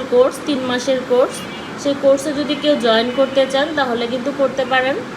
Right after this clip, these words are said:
আর আমরা এখানে কিন্তু সীমিত, সীমিত পরিসরেই, উম, লোক নেই, বেশি মানুষ নিয়ে আমরা কাজ শিখাই না, পাঁচজন করে নিয়ে নিয়েই কাজ শিখাই। তো কেউ যদি শিখতে চান তাহলে আমাদের সাথে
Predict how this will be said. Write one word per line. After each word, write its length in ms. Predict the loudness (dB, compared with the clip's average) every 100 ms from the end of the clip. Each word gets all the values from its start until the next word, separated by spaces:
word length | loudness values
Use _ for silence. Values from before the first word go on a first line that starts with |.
| -12 -12 -12 -4
আর 100 | 0
আমরা 240 | 0 2
এখানে 340 | 2 2 0 0
কিন্তু 360 | -2 -4 -4
সীমিত, 680 | -2 -2 0 2 4 4 2
সীমিত 540 | 0 0 0 2 2 4
পরিসরেই, 640 | 2 0 0 0 2 0 -2 -10 -12 -12 -6
উম, 220 | -4 -2
লোক 340 | 0 0 0
নেই, 160 | 0 0
বেশি 300 | 2 0 -2
মানুষ 320 | -2 -2 -4 -2
নিয়ে 120 | -2
আমরা 240 | 0 -2
কাজ 220 | -2 -4
শিখাই 380 | -4 -6 -4 -4
না, 200 | -2 -2 -4 -10 -12 -12 -10 -12 -12 -12 -12 -12 0
পাঁচজন 440 | 0 0 2 0 2
করে 200 | 2 2
নিয়ে 280 | 2 2 2
নিয়েই 240 | 2 0
কাজ 200 | 0 -2
শিখাই। 440 | -2 -6 -2 -2 -2 -6 -10 -10 -10 -12 -12 -10 -8
তো 80 | -2
কেউ 140 | -2
যদি 240 | 0 -2 -2
শিখতে 360 | -2 0 0
চান 240 | 0 0 0
তাহলে 280 | 0 2 0
আমাদের 280 | 0 0
সাথে 240 | 0 0